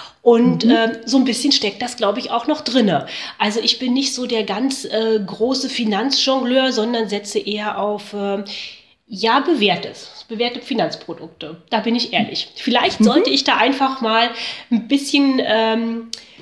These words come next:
Speaker 1: ja, spontaner werden und, äh, mich vielleicht auch mal nach anderen Möglichkeiten umschauen.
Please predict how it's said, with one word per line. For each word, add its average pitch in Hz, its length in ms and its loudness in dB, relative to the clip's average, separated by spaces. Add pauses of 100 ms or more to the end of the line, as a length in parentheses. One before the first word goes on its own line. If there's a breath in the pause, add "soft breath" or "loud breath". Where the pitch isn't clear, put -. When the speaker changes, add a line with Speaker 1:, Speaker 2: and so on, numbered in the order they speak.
Speaker 1:
ja, 190 120 2
spontaner 254 540 0
werden 294 320 2 (440 loud breath)
und, 233 420 0
äh, 226 240 -6 (280)
mich 240 300 -6
vielleicht 233 320 -4
auch 226 80 -12
mal 220 140 -6
nach 220 160 -8
anderen 190 360 -4
Möglichkeiten 156 580 -8
umschauen. - 520 -12